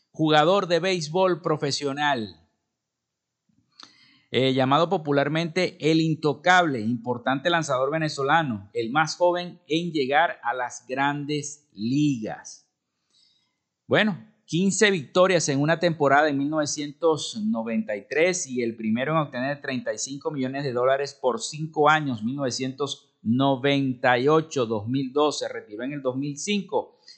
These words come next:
El veinte de noviembre del año dos mil doce fue elevado al Salón de la Fama del Béisbol Venezolano en Valencia. Esas fueron las efemérides de nuestra entidad zuliana. Ahora vamos con las del mundo. El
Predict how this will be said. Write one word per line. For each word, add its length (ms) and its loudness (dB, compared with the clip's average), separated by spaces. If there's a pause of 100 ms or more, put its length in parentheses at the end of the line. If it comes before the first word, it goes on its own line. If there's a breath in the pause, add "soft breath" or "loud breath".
El 220 0
veinte 260 0
de 60 2
noviembre 400 2
del 100 2
año 220 0
dos 160 0
mil 180 -2
doce 360 0
fue 200 0
elevado 460 4
al 100 0
Salón 320 -2
de 80 -2
la 140 2
Fama 320 0
del 140 -6
Béisbol 440 -4 (320)
Venezolano 1120 0
en 420 0
Valencia. 920 0 (140)
Esas 160 -20
fueron 220 -6
las 100 -4
efemérides 720 -2 (280)
de 160 -2
nuestra 500 0
entidad 800 2 (920)
zuliana. 640 2
Ahora 180 2
vamos 260 0
con 180 -2
las 160 2
del 220 0
mundo. 640 0
El 280 -8